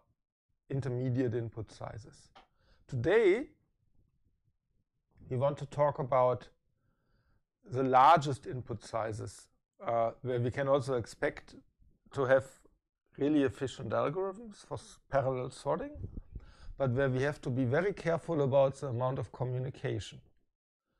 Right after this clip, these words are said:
So the problem with the quicksort algorithm was that all the data was communicated a logarithmic number of times, log number of processors.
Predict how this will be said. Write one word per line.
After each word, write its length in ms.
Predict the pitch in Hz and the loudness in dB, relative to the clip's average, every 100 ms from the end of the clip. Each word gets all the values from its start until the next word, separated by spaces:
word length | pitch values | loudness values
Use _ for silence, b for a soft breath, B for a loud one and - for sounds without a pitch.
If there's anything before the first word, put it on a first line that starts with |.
| _ - | _ -6
So 100 | 110 | -4
the 120 | 110 | -4
problem 580 | - 131 156 226 220 190 | -2 2 2 2 -2 -4
with 140 | 135 | -8
the 100 | 131 | -10
quicksort 640 | - 233 302 - 131 117 | -8 -10 -8 -6 -4 -4
algorithm 580 | 135 123 117 127 127 156 | -2 -2 -2 -4 -4 -4
was 300 | 131 143 - | -2 -2 -4
that 160 | 131 117 - | -8 -8 -8
all 160 | - 170 | -2 0
the 120 | 220 | 2
data 440 | 143 160 175 208 | 2 4 2 2
was 220 | 196 143 - | -2 -2 -4
communicated 1300 | 147 131 143 165 - 160 156 - _ 160 160 156 - _ b b b | -6 -4 -4 -4 -4 -6 -6 -10 _ -4 -4 -4 -10 _ b b b
a 60 | 135 | 2
logarithmic 600 | 143 139 139 156 196 170 | 2 4 2 0 -4 -6
number 300 | 139 135 127 | -4 0 0
of 240 | 117 110 | 0 -4
times, 500 | - 110 - - - - | -10 -10 -10 -18 -20 -10
log 240 | 120 107 147 | -8 -8 -8
number 260 | 110 110 | -6 -4
of 180 | 113 110 - | -6 -8 -12
processors. 600 | 113 104 - - - - | -12 -12 -14 -20 -20 -20